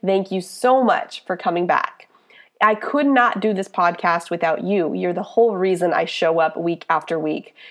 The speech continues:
and I'm so grateful to have you as part of this journey. So please rate, review, subscribe, let other people know about it so that more people can benefit from the different strategies that we talk about here on Binge on This.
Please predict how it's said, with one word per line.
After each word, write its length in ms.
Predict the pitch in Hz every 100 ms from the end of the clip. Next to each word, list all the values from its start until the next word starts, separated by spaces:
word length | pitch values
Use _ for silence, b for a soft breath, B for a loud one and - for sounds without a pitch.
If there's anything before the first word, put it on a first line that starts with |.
| B
and 140 | 185 180
I'm 140 | 175
so 300 | 170 214 226
grateful 440 | 185 185 156 - 165
to 80 | 190
have 400 | - 185 185 175
you 200 | 160 160
as 140 | 175 170
part 300 | - 190 185
of 100 | 175
this 220 | 175 175
journey. 420 | - 151 139 - - _ _
So 200 | - 254
please 680 | 247 - 269 311 294 254 185
rate, 400 | 185 220 202 - -
review, 460 | 190 180 214 190
subscribe, 600 | 190 214 - 240 226 202
let 180 | 190 247
other 140 | 262 247
people 260 | 254 226
know 320 | 220 220 262
about 300 | 285 220 185
it 180 | 170 - B B B
so 100 | 214
that 120 | 214
more 320 | 214 214 254
people 240 | 254 214 202
can 200 | 208 185
benefit 540 | 202 262 277 226 -
from 380 | - 208 208 208 B B
the 120 | 196
different 500 | 180 170 226 226 381
strategies 500 | - 190 175 180 180
that 140 | 180 -
we 100 | -
talk 300 | - 254 262
about 300 | 208 185 - B _
here 340 | - 254 269
on 260 | - 202 170
Binge 340 | 175 175 175 -
on 200 | 160 151
This. 400 | - - -